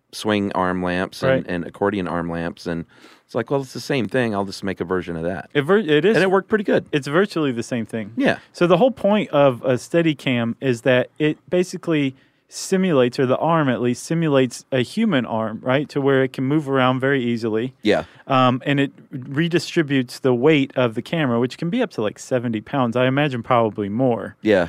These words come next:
Speaker 1: the whole unit is pretty heavy, and it's not easy to operate.
Speaker 2: But
Speaker 1: It's,
Speaker 2: it
Speaker 1: it,
Speaker 2: hol-,
Speaker 1: it'll wear you out.
Speaker 2: it holds it effortlessly, and it holds it in place. This arm does.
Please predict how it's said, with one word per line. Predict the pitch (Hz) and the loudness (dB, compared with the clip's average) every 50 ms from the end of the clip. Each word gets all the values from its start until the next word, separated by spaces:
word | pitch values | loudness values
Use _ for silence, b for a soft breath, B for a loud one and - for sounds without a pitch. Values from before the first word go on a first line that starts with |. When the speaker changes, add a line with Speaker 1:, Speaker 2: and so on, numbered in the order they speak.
| 87 | 2
Speaker 1:
the | - 123 | 2 4
whole | 120 147 160 139 | 4 4 4 4
unit | 123 120 110 101 95 90 | 4 2 2 2 2 2
is | 90 87 - - | 0 -2 -4 -6
pretty | - - 107 92 87 82 | -6 -4 -4 -2 -2 -2
heavy, | 87 87 80 78 80 82 | -2 -2 -4 -4 -4 -4
and | 85 87 | -4 -4
it's | 85 87 - - - | -6 -8 -12 -12 -8
not | 113 107 101 - - | -6 -4 -4 -4 -4
easy | 95 92 87 78 80 82 | -6 -6 -6 -6 -8 -8
to | 80 80 80 76 - - _ | -6 -8 -8 -10 -12 -12 _
operate. | 85 85 76 - - 65 64 58 55 - _ | -6 -6 -6 -6 -8 -8 -8 -8 -10 -10 _
Speaker 2:
But | - 160 156 | 2 2 4
Speaker 1:
It's, | 160 156 | 4 2
Speaker 2:
it | - | 2
Speaker 1:
it, | 92 | 2
Speaker 2:
hol-, | 240 240 | 2 4
Speaker 1:
it'll | 107 95 92 | 4 4 4
wear | 92 92 85 | 4 2 2
you | 80 80 | 0 -2
out. | 73 71 - - - | -4 -6 -8 -2 2
Speaker 2:
it | 151 165 | 4 4
holds | 156 214 240 240 180 | 6 6 4 4 4
it | 165 - | 2 2
effortlessly, | - 180 202 - - 156 135 123 120 113 - - 123 120 120 - - | 2 2 2 2 2 2 4 4 2 2 0 -2 -2 0 -2 -2 -2
and | 175 208 226 226 | 0 2 2 2
it | 165 | 2
holds | - 190 190 180 147 | 4 4 4 4 4
it | 151 135 | 2 0
in | 135 127 120 | 0 0 -2
place. | - - 180 151 120 67 - - - - | -2 0 0 2 2 0 -2 -8 -16 -10
This | - 135 127 - 143 | -6 -6 -4 0 2
arm | 147 156 170 160 143 117 | 4 4 4 4 2 2
does. | 120 98 85 87 95 - - | 0 0 0 -2 -6 -10 -16